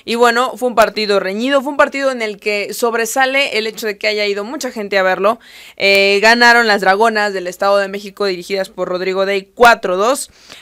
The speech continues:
Pero bueno, también, eh, destacar que ya, eh, todavía no vamos con la imefe. Entonces, bueno, en la zona centro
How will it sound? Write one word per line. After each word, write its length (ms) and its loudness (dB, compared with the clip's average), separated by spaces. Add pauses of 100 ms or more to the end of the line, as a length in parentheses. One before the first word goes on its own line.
Pero 180 2
bueno, 280 2
también, 680 -2
eh, 300 2
destacar 540 -2
que 180 -6
ya, 440 2
eh, 400 -6
todavía 380 2
no 80 -2
vamos 240 -2
con 140 -2
la 80 0
imefe. 420 0 (1500)
Entonces, 520 2
bueno, 300 2
en 200 4
la 120 6
zona 320 4
centro 720 4